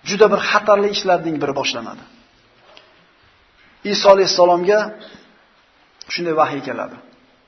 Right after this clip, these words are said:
Ularni yengishga hech kimning quvvati yetmaydigan bir qavmni Alloh yuborganligi haqida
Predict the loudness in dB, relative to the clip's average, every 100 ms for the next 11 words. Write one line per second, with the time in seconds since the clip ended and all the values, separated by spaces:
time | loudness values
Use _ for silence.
0 | _ _ _ _ 0 6 8 8 6 4
1 | 2 2 2 4 4 4 2 2 0 0
2 | -2 0 4 6 6 2 2 -2 4 2
3 | 6 6 6 8 8 8 6 4 2 -4
4 | -2 8 8 10 6 6 4 6 6 4
5 | 0 0 -2 -2 2 4